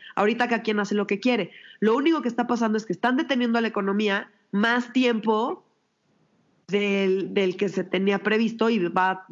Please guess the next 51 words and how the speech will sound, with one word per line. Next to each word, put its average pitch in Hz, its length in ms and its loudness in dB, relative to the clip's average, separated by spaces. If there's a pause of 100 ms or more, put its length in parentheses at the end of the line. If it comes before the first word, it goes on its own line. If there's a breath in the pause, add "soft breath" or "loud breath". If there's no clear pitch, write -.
(160)
pues, 160 160 -10
va 190 80 2
a 196 40 2
resultar 185 480 -2
peor, 233 280 0
porque - 240 -6
tenemos 196 540 -2
una 254 300 2
o 262 40 -2
dos 240 180 0
semanas 220 400 -2
adicionales, 214 960 -2 (380 soft breath)
más 240 220 0
lo 233 140 0
que 196 100 -2
de 208 140 0
hecho 233 200 -2
nos 269 120 0
vamos 220 220 -2
a - 40 -8
tener 196 200 -2
que 202 80 -6
recluir, 190 360 -2
que 170 120 -4
nos 175 140 -2
van 220 180 2
a 277 40 0
obligar 196 260 0
a - 20 -2
recluirnos 175 480 -4
por 165 160 -8
parte 185 240 -4
del 175 60 -4
Consejo 180 340 -4
de 180 60 -4
Salubridad, 180 580 0 (400 loud breath)
y 202 80 2
vamos 208 240 0
a 185 80 -4
tener 196 240 0
ahí 190 160 2
dos 202 200 0
semanas 202 400 0
más 190 200 0
de 196 80 -2
estancamiento 180 560 -2
económico 185 580 -2
que 175 140 0
ciertamente 226 760 0
no 180 300 0
necesitamos. 180 880 -4